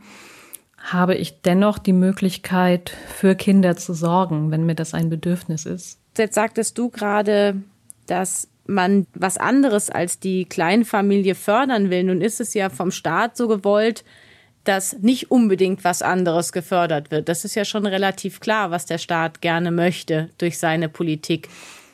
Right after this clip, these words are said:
Speaker 1: Es ist unheimlich schwierig zu sagen,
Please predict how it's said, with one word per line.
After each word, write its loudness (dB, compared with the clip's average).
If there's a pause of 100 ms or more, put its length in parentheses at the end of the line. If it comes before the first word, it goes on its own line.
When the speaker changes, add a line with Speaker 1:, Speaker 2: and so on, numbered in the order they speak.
(120)
Speaker 1:
Es 0
ist -4
unheimlich 6
schwierig 0
zu -4
sagen, 0